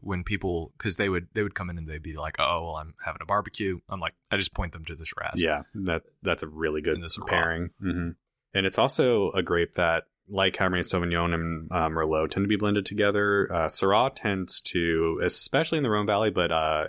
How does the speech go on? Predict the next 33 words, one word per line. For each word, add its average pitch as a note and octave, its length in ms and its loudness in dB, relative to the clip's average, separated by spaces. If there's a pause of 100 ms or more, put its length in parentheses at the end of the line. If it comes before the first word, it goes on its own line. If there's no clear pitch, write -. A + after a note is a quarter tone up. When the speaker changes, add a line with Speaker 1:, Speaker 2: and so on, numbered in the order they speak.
(420)
Speaker 2:
Australia, G#2 560 2
I D#2+ 80 2
think, D#2 220 -8
does D#2+ 220 -2
this - 180 -12
as D2+ 140 -8
well. D#2+ 400 0 (280)
At F#2 140 0
certain E2+ 400 0 (240)
wineries, E2+ 640 0 (100)
it G2 120 0
tends G2 220 -2
to G2+ 80 0
be F2+ 80 2
blended F2 320 0
with E2 160 -2
Grenache D#2+ 520 0
and D#2+ 140 -10
Mourvedre. D2+ 560 0
And, D#2+ 480 -2
Speaker 1:
Mm-hmm. D2+ 200 0 (100)
Speaker 2:
um, D2 80 -14 (320)
again, E2 420 0
it's, - 340 -2 (220)
it's - 260 0 (140)
to F2+ 220 2
kind F2 240 -2
of D#2+ 120 -2
help D#2 200 -2
round D2+ 260 -2
out D2 120 -2
the - 60 -16
body, E2 680 0